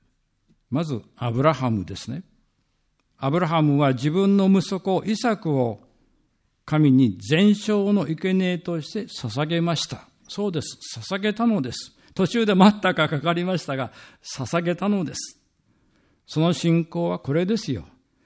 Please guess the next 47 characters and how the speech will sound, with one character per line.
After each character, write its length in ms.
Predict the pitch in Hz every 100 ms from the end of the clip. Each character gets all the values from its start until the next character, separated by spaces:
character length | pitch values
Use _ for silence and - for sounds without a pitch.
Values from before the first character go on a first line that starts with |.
| _ _ _ -
「彼、 320 | 156 156 - - _ _ _ _
我 300 | 113 147 196
を 160 | 175 151
殺 280 | - 151 170
す 120 | 170
と 140 | - 156
も、 240 | 139 - - _ _ _ _ -
我 240 | 143 151
は 160 | 135 135
彼 360 | - 175 185
に 320 | 170 208 - -
よ 160 | 95
り 120 | - -
頼 300 | 185 202 202
ま 160 | 226
ん。」 160 | 220 127 - _ _ _ _ _ _ _ _ _ _ _ -
ア 100 | 160
ブ 100 | 214
ラ 140 | 240
ハ 140 | 208
ム 160 | 190 151
の 60 | 127
場 140 | 123
合 120 | 120
は、 200 | 123 113 -
自 240 | 131 110 175
分 240 | 247 233
自 100 | 240 220 185
身 140 | 151
で 140 | 123 123
は 160 | 113
な 160 | 113 156
く、 240 | 139 107
自 180 | 110 147
分 280 | 175 220 226
の 100 | 226
一 300 | - - 254
人 160 | 247 214
子、 200 | 160 -
約 320 | 143 185 185
束 340 | - 247 240 240
の 140 | 226
子 160 | 226 220
イ 180 | 208 226
サ 220 | 269 254
ク 260 | 233 226 254
を 200 | 254